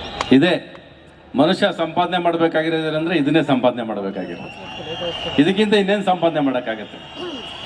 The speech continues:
ಎಲ್ಲಾರು ಇಲ್ಲಿ ಇವತ್ತು ಸೇರಿದೀವಿ ಅಂದ್ರೆ, ಒಂದು ಅಪ್ಪುಗೋಸ್ಕರ ಸೇರಿದೀವಿ ಅಂದ್ರೆ,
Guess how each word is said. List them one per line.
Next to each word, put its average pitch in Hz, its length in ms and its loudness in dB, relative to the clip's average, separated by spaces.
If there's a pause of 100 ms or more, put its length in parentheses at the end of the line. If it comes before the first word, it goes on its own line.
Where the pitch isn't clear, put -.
(1040)
ಎಲ್ಲಾರು 196 420 4
ಇಲ್ಲಿ 196 180 2
ಇವತ್ತು 185 280 0
ಸೇರಿದೀವಿ 190 480 2
ಅಂದ್ರೆ, 175 260 0 (1000)
ಒಂದು 131 260 6
ಅಪ್ಪುಗೋಸ್ಕರ 170 600 0
ಸೇರಿದೀವಿ 160 480 -2
ಅಂದ್ರೆ, 143 580 0